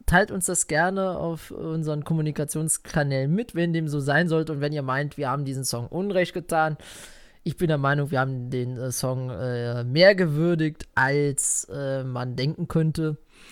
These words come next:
Nicht, weil er schlecht sei, sondern weil er einfach so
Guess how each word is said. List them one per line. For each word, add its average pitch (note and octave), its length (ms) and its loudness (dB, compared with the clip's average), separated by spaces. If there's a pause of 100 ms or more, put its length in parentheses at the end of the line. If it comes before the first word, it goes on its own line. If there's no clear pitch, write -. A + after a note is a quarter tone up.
(180)
Nicht, G#3+ 280 2
weil F#3 120 10
er E3 120 4
schlecht C4 340 4
sei, A3+ 240 4
sondern F#3+ 320 0
weil E3+ 180 4
er F3 160 6
einfach D#3 380 -2
so D3+ 640 -2